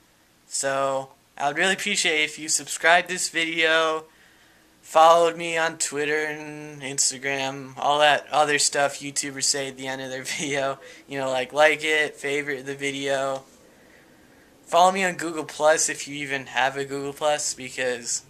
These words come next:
not a lot of people even use that site. But I'm on there because I have a YouTube account. <laughs> But, um, anyway, yeah, just remember to subscribe if you wanna see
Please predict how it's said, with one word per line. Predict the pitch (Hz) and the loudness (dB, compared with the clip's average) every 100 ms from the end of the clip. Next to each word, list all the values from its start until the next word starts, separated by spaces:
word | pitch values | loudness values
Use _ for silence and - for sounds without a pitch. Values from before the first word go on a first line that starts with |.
| _ | _
not | 120 123 127 | -6 -2 0
a | |
lot | 123 127 123 | 2 2 0
of | |
people | 139 131 135 | -6 -12 -10
even | 131 127 | -10 -10
use | 127 135 | -10 -2
that | 151 151 | 4 4
site. | - 165 165 - _ _ _ - | 4 2 2 -2 _ _ _ -8
But | 131 135 | -2 2
I'm | 139 156 | 2 4
on | 143 165 143 | 6 4 4
there | 127 131 | 0 0
because | 127 131 143 127 123 - - - | -2 -6 -6 -4 -4 -6 -8 -2
I | 131 127 123 - _ _ _ _ _ _ _ _ _ _ _ _ _ _ _ _ | 0 0 -4 -14 _ _ _ _ _ _ _ _ _ _ _ _ _ _ _ _
have | - 139 | -4 -4
a | |
YouTube | 139 160 - 139 131 | -4 -4 -4 -4 -6
account. | - 131 135 - - - - | -2 0 0 -4 -12 -10 -6
<laughs> | 180 147 - - - _ | -6 -8 -12 -20 -20 _
But, | - 151 147 | 4 8 8
um, | 151 151 151 143 - - | 8 6 4 -2 -14 -2
anyway, | 175 180 151 143 135 - | 0 2 4 4 2 -2
yeah, | 160 151 120 | 2 4 4
just | 147 151 - - - | 0 2 2 0 -6
remember | 165 185 175 | -2 0 0
to | |
subscribe | 196 170 170 175 175 175 170 - - - - - - _ _ | -2 -2 2 6 6 6 2 -10 -20 -20 -20 -20 -20 _ _
if | 165 165 | -8 -6
you | 175 | -4
wanna | 170 175 175 170 | 4 4 6 4
see | - 185 180 170 170 165 | 4 2 -4 -8 -8 -10